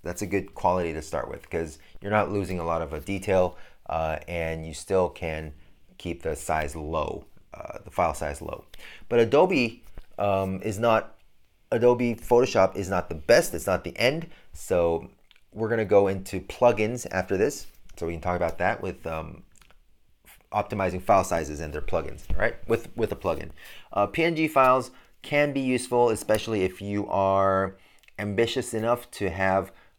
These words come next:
uh, layered items. Like, let's say you have, uh, a donut on top of, uh, uh, I don't know, wallpaper. Yeah, so donuts are flying,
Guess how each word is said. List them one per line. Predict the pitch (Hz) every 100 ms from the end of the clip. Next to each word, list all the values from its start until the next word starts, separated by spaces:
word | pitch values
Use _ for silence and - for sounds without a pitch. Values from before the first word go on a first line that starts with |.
| -
uh, | 76 - - -
layered | 85 95 110 131 147 - _ -
items. | 101 117 147 170 - - - - _ _ _ _ _ _ - -
Like, | 95
let's | 98 98
say | 107
you | 101 95
have, | 90 95 92 87 -
uh, | 85 87 85
a | 90
donut | 87 117 131 - - - - - - -
on | - 90 90 85
top | 98 95 95 -
of, | 90 92 87 87 - - _ _ _ _ -
uh, |
uh, | 90 87 87 85 85 80 _ _ _ _ _ _ _ _ _ _ _ _ _ -
I |
don't | 87
know, | 80 80 80 _ _
wallpaper. | 90 101 95 101 - 80 - _ _ -
Yeah, | - - -
so | - 87
donuts | 82 101 98 92
are |
flying, | 85 101 92 87 80